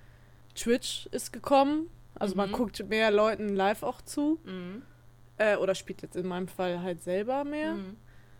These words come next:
Speaker 1: Ich guck meistens Let's Plays, wenn ich das Spiel interessant finde, aber keinen Bock hab, es selber zu spielen, zum Beispiel Horrorspiele, also da guck ich
Speaker 2: Oh
Speaker 1: immer
Speaker 2: ja.
Speaker 1: viel noch.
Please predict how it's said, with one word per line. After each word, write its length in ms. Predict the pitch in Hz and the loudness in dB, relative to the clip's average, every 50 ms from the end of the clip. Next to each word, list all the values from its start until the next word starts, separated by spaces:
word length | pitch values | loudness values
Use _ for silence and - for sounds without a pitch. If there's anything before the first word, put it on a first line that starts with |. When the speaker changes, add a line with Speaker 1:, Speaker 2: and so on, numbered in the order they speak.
| - - - - - | -20 -20 -20 -20 -14
Speaker 1:
Ich 160 | - 202 - - | -14 -14 -8 -6
guck 160 | - 226 - | -6 -6 -4
meistens 400 | 185 190 214 233 - 302 247 - | -2 -2 -2 -2 -2 -6 -4 -2
Let's 220 | 247 247 240 - | -4 -4 -4 -8
Plays, 500 | - - - 254 233 240 240 240 240 - | -16 -8 -2 0 2 2 2 0 -2 -2
wenn 160 | 220 220 214 | -2 -2 -2
ich 140 | 214 - - - | -2 -6 -4 -4
das 220 | 214 202 - - | -4 -4 -4 -8
Spiel 200 | - - 254 247 | -6 -4 -4 -2
interessant 460 | 254 190 185 202 - - 226 254 226 | -2 -4 -6 -8 -4 -4 -4 -4 -4
finde, 140 | - 240 214 | -4 -4 0
aber 120 | 196 196 | 0 -2
keinen 200 | 196 - 220 196 | -2 -2 -4 -4
Bock 140 | 185 214 - 220 | -4 -4 -6 -6
hab, 100 | 202 - | -8 -8
es 80 | - | -4
selber 220 | - 202 214 233 226 | -2 -2 -2 -2 -4
zu 100 | - 240 | -8 -10
spielen, 260 | - - - 262 208 | -8 -4 -4 -6 -4
zum 100 | - 208 | -2 -2
Beispiel 260 | 185 180 - 190 180 | -2 -2 -2 -4 -4
Horrorspiele, 580 | 208 208 240 269 262 - - - 277 285 294 262 | -2 0 0 -2 -2 -2 -4 -2 0 2 2 2
also 140 | 262 233 | 2 0
da 100 | 233 240 | -4 -6
guck 220 | 233 - - 233 - | -6 -8 -14 -14 -6
ich 80 | - | -4
Speaker 2:
Oh 20 | - | -4
Speaker 1:
immer 140 | 240 247 247 | 0 2 2
Speaker 2:
ja. 260 | 247 247 170 165 165 | 2 2 2 0 -2
Speaker 1:
viel 400 | 170 - - 269 269 277 277 247 190 | -6 -2 2 4 4 4 2 2 -2
noch. 340 | 226 254 262 262 285 - | 0 0 2 2 0 -2